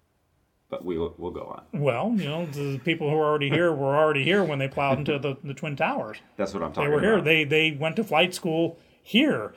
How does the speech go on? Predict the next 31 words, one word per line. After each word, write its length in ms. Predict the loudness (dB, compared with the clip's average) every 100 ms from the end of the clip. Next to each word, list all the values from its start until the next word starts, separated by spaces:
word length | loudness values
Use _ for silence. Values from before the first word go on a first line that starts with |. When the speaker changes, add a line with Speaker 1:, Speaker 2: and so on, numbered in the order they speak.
| -14
Speaker 1:
That's 120 | -4
Speaker 2:
The 80 | 0
Speaker 1:
right. 80 | 6
Speaker 2:
guy 300 | 8 8 6
that, 360 | 8 6 6 2
that, 400 | 4 4 2 0
uh, 220 | 0 0
shot 320 | 2 4 4
up 160 | 2 2
Fort 240 | 2 4
Hood 400 | 4 4 2 -2 -16 _
was 340 | -2 0 0 0
a 80 | 0 0 0 -2
arm-, 320 | 0 0 -2
Army 360 | -4 -2 -2 0
officer 560 | 0 -2 -2 -2 -4 -10 _ _ _
here. 400 | 4 4 4 0
Speaker 1:
That's 160 | -8 -10
right. 240 | -10 -6
Speaker 2:
So, 380 | 2 6 8 6 4
yeah, 300 | 4 4 6
it's, 580 | 6 4 4 2 0 -6 -16 -18 -20 -10 0
you 120 | 6
gotta 300 | 8 8 6
have 240 | 4 2
safeguards 460 | 2 0 2 0 0
in 20 |
place, 160 | 0 2
but 160 | 2
that's 300 | 4 4 4
gone. 520 | 0 0 4 4 2